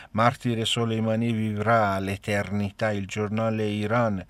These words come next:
la figura popolata nel mondo, cioè nell'Umma, la comunità islamica, il giornale Giumhuriya Islami, grazie al sangue del martire Soleimani,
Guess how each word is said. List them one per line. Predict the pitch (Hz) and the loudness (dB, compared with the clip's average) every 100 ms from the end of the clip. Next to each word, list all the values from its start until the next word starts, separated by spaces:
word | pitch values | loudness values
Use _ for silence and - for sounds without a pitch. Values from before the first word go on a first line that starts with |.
| - - - | -18 -20 -16
la | - 107 110 101 | -4 2 4 4
figura | - 113 104 127 120 113 | 2 -6 0 0 4 2
popolata | - 113 104 - 110 120 127 - 117 | 0 -6 -4 -2 2 2 2 2 0
nel | 110 107 104 | 2 0 0
mondo, | 110 120 117 107 110 113 | 0 0 0 -2 0 0
cioè | 101 - 110 | 0 -2 -2
nell'Umma, | 110 104 107 131 113 92 87 85 - | 0 0 0 2 2 0 -2 -6 -8
la | 92 | -12
comunità | - 95 95 98 95 - 117 - - - - - | -12 -12 -8 -8 -6 -2 -2 -2 -18 -20 -20 -6
islamica, | 110 110 104 120 113 123 127 120 - 110 | -4 -2 -2 -2 2 2 4 0 0 -2
il | 104 | -2
giornale | 101 107 110 113 107 107 - - - - | -4 -4 -2 -2 -2 -4 -8 -20 -20 -16
Giumhuriya | 98 113 113 117 139 143 120 | -4 0 2 2 2 2 2
Islami, | 104 117 113 123 117 | 0 0 2 4 2
grazie | 104 131 - 120 | 2 2 2 2
al | 113 | 0
sangue | 107 - 143 139 117 101 101 98 92 | 0 2 4 4 2 2 0 0 -4
del | 95 101 | -4 -4
martire | 104 113 117 - 117 107 | 0 0 0 -6 -8 -6
Soleimani, | 104 - 110 107 107 110 113 127 | -4 -2 -2 0 0 0 2 0